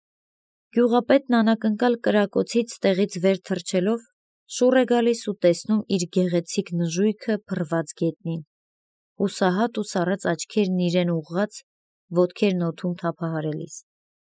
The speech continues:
Ապա ծխացող ատրճանակը ձեռքին իրեն է մոտենում մի հարբած անգլիացի,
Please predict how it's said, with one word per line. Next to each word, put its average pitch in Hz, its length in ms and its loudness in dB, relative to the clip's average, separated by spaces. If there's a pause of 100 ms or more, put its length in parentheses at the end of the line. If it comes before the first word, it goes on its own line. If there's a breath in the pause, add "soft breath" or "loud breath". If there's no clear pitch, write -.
(720)
Ապա 196 360 0
ծխացող 190 680 -2
ատրճանակը 180 640 -4
ձեռքին 180 580 -2
իրեն 202 220 0
է 196 80 -2
մոտենում 180 500 -2
մի 180 160 -2
հարբած 170 540 -6
անգլիացի, 165 680 -4